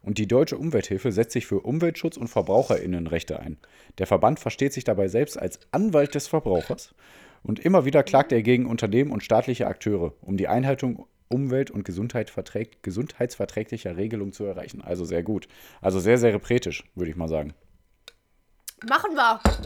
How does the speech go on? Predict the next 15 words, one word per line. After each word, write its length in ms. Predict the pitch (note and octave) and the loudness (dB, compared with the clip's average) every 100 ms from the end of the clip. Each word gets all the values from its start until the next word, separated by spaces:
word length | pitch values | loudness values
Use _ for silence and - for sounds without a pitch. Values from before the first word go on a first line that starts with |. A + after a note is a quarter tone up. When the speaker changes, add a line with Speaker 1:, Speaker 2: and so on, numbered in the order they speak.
| - - - | -14 -20 -6
Speaker 1:
Machen 300 | A#3+ D#4 B3+ | 0 2 4
wir. 60 | |
Speaker 2:
wir. 300 | D#4+ D4 D#4 - _ _ | 6 6 4 0 _ _
Und 100 | A#3+ | -8
mit 100 | A#3 | -2
Speaker 1:
Und 80 | A3 | 6
wie 40 | |
viel 80 | C4+ | 8
Speaker 2:
wahr 100 | C4 | 8
Speaker 1:
willst 140 | C3+ D#3+ | 6 6
du 60 | |
Speaker 2:
meine 60 | D3+ | 6
Speaker 1:
denn 60 | D#3+ | 6
Speaker 2:
ich 60 | |
Speaker 1:
spenden? 280 | C4+ D#3 F#3 | 4 4 4